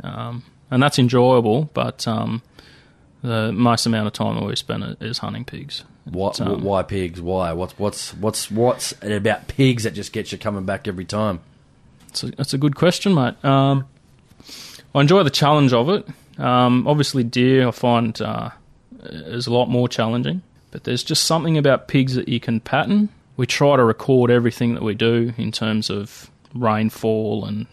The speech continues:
Speaker 1: uh, time of year, time of day, and try, really try and pattern exactly where they're gonna be.
Speaker 2: Does it work out?
Speaker 1: Yeah. Yeah,
Speaker 2: Yeah?
Speaker 1: it does. We ha-, we have quite a lot of success with, um,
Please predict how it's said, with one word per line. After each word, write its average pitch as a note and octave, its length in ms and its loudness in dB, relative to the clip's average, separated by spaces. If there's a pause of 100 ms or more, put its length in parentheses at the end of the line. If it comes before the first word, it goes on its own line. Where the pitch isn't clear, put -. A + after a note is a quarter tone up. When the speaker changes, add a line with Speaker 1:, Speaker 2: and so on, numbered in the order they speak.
(200)
Speaker 1:
uh, - 240 -12
time A2 260 -2
of G#2 80 -6
year, G#2+ 340 -4
time A2 300 -4
of A2 60 -12
day, G#2+ 320 -4
and G#2+ 140 -8
try, - 200 -8
really B2 220 2
try A#2 240 0
and G#2 100 -6
pattern A2+ 380 -2 (380)
exactly A#2+ 380 -2
where A2+ 140 -2
they're A#2+ 140 -6
gonna A#2 200 -6
be. B2+ 300 -2 (480)
Speaker 2:
Does F#2 140 -8
it F2 60 -8
work G2 240 -4
out? C3+ 260 0 (340)
Speaker 1:
Yeah. F3 400 0 (400)
Yeah, E3 120 0
Speaker 2:
Yeah? E3 140 4
Speaker 1:
it D3+ 40 2
does. D#3+ 280 4
We B2+ 100 4
ha-, C#3 120 4
we C3+ 140 0
have C3+ 160 2
quite C#3+ 200 0
a C3+ 40 0
lot C3 120 2
of A#2 80 0
success B2 580 -2
with, A2 280 -6
um, A#2+ 320 -6